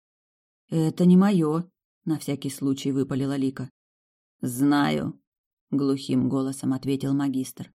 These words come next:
Он двумя пальцами, аккуратно, словно ядовитую змею, поднял ленту и быстро засунул в карман. Совпадение или нет,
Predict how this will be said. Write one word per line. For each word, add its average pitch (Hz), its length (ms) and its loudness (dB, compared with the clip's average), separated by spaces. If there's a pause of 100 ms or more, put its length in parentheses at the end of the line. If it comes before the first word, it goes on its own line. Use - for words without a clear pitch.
(680)
Он 160 180 4
двумя 165 360 4
пальцами, 131 720 -4
аккуратно, 151 720 -4
словно 139 360 0
ядовитую 151 680 0
змею, 135 580 0 (100)
поднял 135 440 0
ленту 143 580 0 (400)
и 180 100 4
быстро 165 440 0
засунул 131 460 -2
в - 100 -16
карман. 131 520 -2 (540)
Совпадение 151 880 2
или 143 280 2
нет, 156 360 0